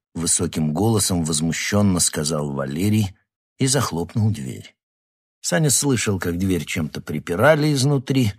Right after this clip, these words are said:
Он принялся колотить палкой в доски крыльца. В это время с улицы донесся негромкий свист, сигнал от Лехи.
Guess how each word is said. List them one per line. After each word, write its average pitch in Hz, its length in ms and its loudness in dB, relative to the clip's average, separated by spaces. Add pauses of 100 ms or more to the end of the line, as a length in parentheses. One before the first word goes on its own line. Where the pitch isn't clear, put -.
(600)
Он 175 180 0
принялся 131 500 4
колотить 113 480 2
палкой 98 340 2
в 87 80 0
доски 85 340 -2
крыльца. 80 680 -4 (760)
В 92 100 0
это 127 180 4
время 165 280 4
с - 100 0
улицы 160 300 2
донесся 147 480 4
негромкий 135 580 4
свист, - 580 -2 (220)
сигнал 95 500 0
от 80 160 -6
Лехи. - 440 -8